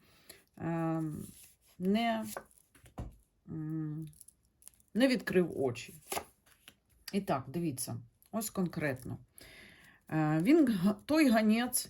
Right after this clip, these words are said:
який розносить, е, все те, що, е, диявольська країна, м, для чого вони його наняли.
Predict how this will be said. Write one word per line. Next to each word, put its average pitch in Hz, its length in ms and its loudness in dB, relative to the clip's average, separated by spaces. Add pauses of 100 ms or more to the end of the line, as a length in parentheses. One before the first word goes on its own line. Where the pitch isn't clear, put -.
який 226 520 2
розносить, 196 840 2 (840)
е, 151 760 -2
все - 280 4
те, 320 400 4
що, 240 480 -2 (2250)
е, 156 600 2 (320)
диявольська 190 680 6
країна, 185 680 2 (540)
м, 147 460 -2
для 165 240 6
чого 220 400 6
вони 190 240 6
його 170 220 4
наняли. 120 560 -2